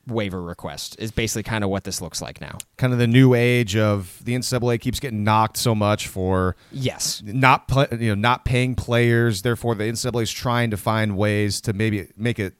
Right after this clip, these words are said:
Speaker 2: look like they're giving more power to the players in a way.
Speaker 1: Exactly. Um, and so, uh, b-, basically the, the scenario that, that worries me is if you have a guy like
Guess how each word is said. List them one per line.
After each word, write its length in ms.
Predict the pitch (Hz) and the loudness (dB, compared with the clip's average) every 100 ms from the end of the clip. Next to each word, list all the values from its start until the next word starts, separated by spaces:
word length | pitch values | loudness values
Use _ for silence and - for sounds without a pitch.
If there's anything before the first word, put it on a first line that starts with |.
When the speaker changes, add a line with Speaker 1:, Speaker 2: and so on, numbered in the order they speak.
| - | -6
Speaker 2:
look 260 | 117 151 120 | 0 0 2
like 240 | 104 101 | 0 0
they're 140 | 117 101 | -2 -2
giving 260 | 107 104 | -2 -2
more 180 | 98 104 | -2 -2
power 420 | - 113 113 120 | -2 0 2 2
to 100 | 117 | 0
the 120 | 117 113 | -2 -2
players 520 | 127 120 120 123 120 | -2 0 0 -2 -2
in 80 | 120 | 0
a 60 | |
way. 140 | 120 123 | 2 2
Speaker 1:
Exactly. 460 | 127 104 - 67 - _ - - - _ - | 2 -2 -6 -16 -18 _ -20 -20 -20 _ -2
Um, 480 | 135 135 127 117 107 _ _ _ _ _ | 2 2 2 -2 -6 _ _ _ _ _
and 80 | 170 | 2
so, 320 | - 180 170 | 8 10 8
uh, 100 | 156 | 4
b-, 280 | 156 139 - - 165 | -2 -6 -12 -10 6
basically 540 | 233 233 214 180 180 156 | 10 10 8 2 4 4
the, 420 | 143 135 123 - - | 6 4 2 -4 -8
the 120 | 147 165 | 0 2
scenario 520 | 170 170 175 175 156 | 4 6 8 8 8
that, 340 | 143 131 127 | 6 4 2
that 200 | 139 117 | -2 0
worries 440 | 127 143 139 123 120 | 4 4 4 2 0
me 360 | 120 117 113 - - - | 0 2 0 -4 -8 0
is 160 | 147 | 4
if 100 | 151 | 4
you 100 | 156 | 6
have 140 | 156 151 | 6 6
a 60 | |
guy 500 | 131 131 127 127 123 - _ _ | 6 6 6 6 2 -2 _ _
like 360 | 151 143 131 | -2 2 2